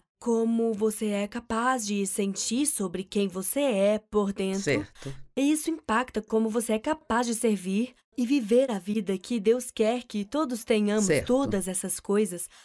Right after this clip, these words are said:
Speaker 1: são impactadas por essa coisa, e eu não vou dizer simples, porque não é simples, mas é, é algo, algo certo.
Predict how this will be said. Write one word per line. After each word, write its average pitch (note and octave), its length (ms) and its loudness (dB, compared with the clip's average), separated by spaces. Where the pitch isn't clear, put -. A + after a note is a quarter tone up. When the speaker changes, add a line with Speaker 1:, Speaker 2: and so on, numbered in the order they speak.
Speaker 1:
são A#3+ 160 2
impactadas G3+ 800 0
por F#3+ 280 2
essa D4 380 2
coisa, G#3 560 2
e B3 120 0
eu C#4 80 4
não D4+ 80 4
vou C#4+ 100 0
dizer A3 340 0
simples, A3+ 460 0
porque A3 300 0
não A3 280 2
é G3+ 180 4
simples, F3+ 600 -4
mas G3 520 2
é, A3+ 320 0
é C4 200 4
algo, A#3+ 580 2
algo A#3 380 0
certo. G3+ 640 2